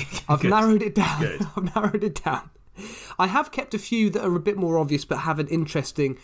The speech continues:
Speaker 2: slash surprising etymology. So, as mentioned, there are lots of phrases in the English language, and that's probably, I think I can fairly accurately hypothesise that that's because of the importance of seafaring for the British Empire.
Speaker 1: Yes,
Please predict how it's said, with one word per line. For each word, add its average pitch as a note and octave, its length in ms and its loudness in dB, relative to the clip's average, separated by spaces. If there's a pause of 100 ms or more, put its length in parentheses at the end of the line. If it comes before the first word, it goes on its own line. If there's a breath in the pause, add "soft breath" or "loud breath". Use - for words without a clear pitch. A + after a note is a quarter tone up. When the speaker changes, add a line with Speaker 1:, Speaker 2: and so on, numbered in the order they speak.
(200 loud breath)
Speaker 2:
slash - 580 -4
surprising C#3 840 -2
etymology. B2+ 680 -2 (680)
So, F3 220 0 (560 loud breath)
as G3 160 0
mentioned, C#3+ 400 0
there C3 100 2
are C#3 80 4
lots G3+ 280 2
of G3+ 60 -10
phrases D3 360 0
in C#3 160 2
the C3+ 80 2
English B2+ 520 0
language, G#2+ 380 -4
and C#3 380 0
that's D#3+ 300 -4 (180)
probably, G#2+ 640 -2
I A#2+ 100 -2
think D3 240 -2
I B2+ 100 -2
can B2 240 -2
fairly C3 680 -2
accurately A2 580 -4
hypothesise G#2+ 760 -4
that A2 80 -6
that's A#2+ 180 -4
because G#2+ 560 -4
of B2+ 320 -6 (340)
the C#3 160 -2
importance - 680 -2
of C3 40 -6
seafaring A#2+ 560 -2
for A#2+ 80 -10
the A2+ 80 -4
British A2+ 320 -6
Empire. F2+ 340 -10
Speaker 1:
Yes, - 440 -4